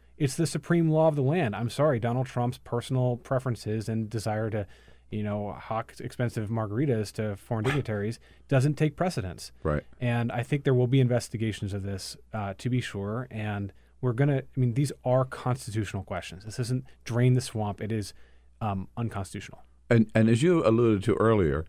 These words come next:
Speaker 2: uh, the president knows very, very mu-, very well, uh,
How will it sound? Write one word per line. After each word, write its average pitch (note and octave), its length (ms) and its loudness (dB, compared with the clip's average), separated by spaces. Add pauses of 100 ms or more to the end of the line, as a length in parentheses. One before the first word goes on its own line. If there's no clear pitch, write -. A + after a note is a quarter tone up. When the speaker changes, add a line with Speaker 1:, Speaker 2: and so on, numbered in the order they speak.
(300)
Speaker 2:
uh, F#2 480 6
the F2+ 160 -2
president C3 540 4
knows G2 360 4
very, F2 340 2
very F2 300 2
mu-, C#3+ 280 4
very G#2 280 4
well, A2+ 420 4 (480)
uh, G2 180 6